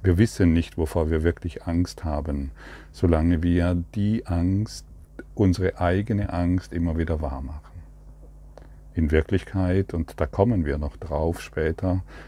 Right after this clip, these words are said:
aber es sei vorher vorbemerkt, in Wirklichkeit haben wir Angst vor der Liebe.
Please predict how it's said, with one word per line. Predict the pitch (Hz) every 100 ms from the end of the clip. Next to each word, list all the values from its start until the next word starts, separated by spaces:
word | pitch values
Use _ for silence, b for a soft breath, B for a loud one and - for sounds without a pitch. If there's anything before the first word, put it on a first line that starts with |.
| B
aber | 95 98
es | 95
sei | - 98 95
vorher | 101 95 104 92
vorbemerkt, | - - 95 101 101 80 80 82 101 - B B B -
in | 92
Wirklichkeit | 87 - 95 - 92 87 -
haben | 82 85
wir | 85 -
Angst | 80 78 - -
vor | - - 80
der | 85
Liebe. | 80 120 120 -